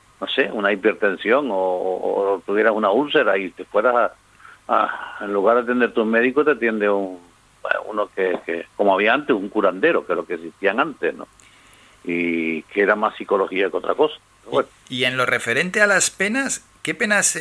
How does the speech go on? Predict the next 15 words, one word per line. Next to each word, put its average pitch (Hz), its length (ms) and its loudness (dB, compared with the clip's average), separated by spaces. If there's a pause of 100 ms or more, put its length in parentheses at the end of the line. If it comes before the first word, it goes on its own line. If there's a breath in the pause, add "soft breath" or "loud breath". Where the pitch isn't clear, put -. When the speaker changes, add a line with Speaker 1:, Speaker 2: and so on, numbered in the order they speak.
Speaker 2:
eh, 131 600 0 (160)
se - 220 -4
les 135 240 -2
ha 147 80 2
impuesto 127 560 -2
ya 120 380 8
a 117 240 -2
algunos 117 420 -4
de 117 100 -2
estos 113 460 -2
que 110 80 -4
están 120 180 -2
ejerciendo 117 500 -4
sin 113 320 -4
titulación? 107 840 0